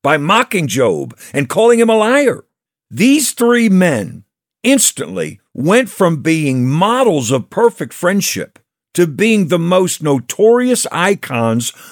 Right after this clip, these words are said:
of how not to treat a suffering friend. And the change happened because they just had to speak their minds. They had to scrutinize, judge, and advise. All the good that they had done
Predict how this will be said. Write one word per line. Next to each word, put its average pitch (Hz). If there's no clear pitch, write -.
of 147
how 143
not 170
to 156
treat 110
a 95
suffering 95
friend. 85
And 175
the 156
change 269
happened 233
because 175
they 170
just 135
had 196
to 208
speak 185
their 165
minds. 113
They 160
had 180
to 240
scrutinize, 110
judge, 143
and 165
advise. 151
All 254
the 262
good 196
that 202
they 196
had 156
done 147